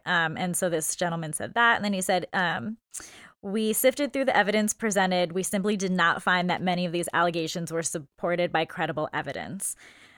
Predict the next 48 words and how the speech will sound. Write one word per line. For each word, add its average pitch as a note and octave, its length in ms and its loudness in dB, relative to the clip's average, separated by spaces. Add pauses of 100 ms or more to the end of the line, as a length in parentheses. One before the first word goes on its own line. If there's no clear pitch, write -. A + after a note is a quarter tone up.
(160)
Um, F3 400 2
by G#3 120 6
the G3 120 2
end G#3 160 2
of G#3+ 80 -4
the A3+ 80 0
day, F#3+ 240 6
though, F3+ 180 4
the F3 80 0
group's F3 340 -4
leaders F3+ 320 2
were F3+ 100 -2
no F3 120 2
longer E3+ 320 0
able D#3+ 240 -2
to - 100 -10
contain E3 360 -6
the D#3+ 80 -6
damage. C#3 460 -6
So G3 200 4
I D#3 100 4
think F#3+ 180 -2
that's G3 180 4
what D3+ 80 0
happened. D#3+ 320 0
Like, D3+ 180 -4
it E3 60 -6
got F3 180 2
too G3 140 -6
public, D#3+ 380 -2
and D#3+ 120 -4
so F#3 100 0
they D#3 100 0
stopped - 380 -2
the E3+ 80 -10
investigation D#3 720 -4
and F3+ 140 -2
decided E3 580 -2
to, D3+ 520 -4 (120)
um, C#3+ 480 -6 (1000)
like, - 280 -10
call E3 240 0
it C#3+ 180 -2
to F3+ 140 -4
a E3 80 -2
vote C#3+ 260 -2
or A3 100 0
whatever. C4 520 2